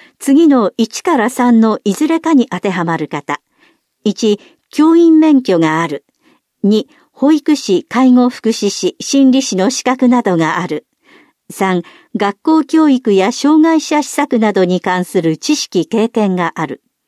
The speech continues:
日時、一日七時間、月十七日。内容、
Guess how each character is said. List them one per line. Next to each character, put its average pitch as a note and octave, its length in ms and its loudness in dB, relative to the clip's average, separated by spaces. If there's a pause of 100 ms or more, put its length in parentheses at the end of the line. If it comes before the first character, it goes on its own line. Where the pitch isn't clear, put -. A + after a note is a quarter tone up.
(640)
日 A3 260 -2
時、 F3 260 -2 (360)
一 B3+ 240 0
日 C#4 440 0 (100)
七 G3+ 280 2
時 B3 160 -2
間、 D#3+ 260 -2 (280)
月 - 280 -2
十 B3+ 240 2
七 B3+ 280 2
日。 - 400 -6 (580)
内 G3 320 0
容、 F3 240 0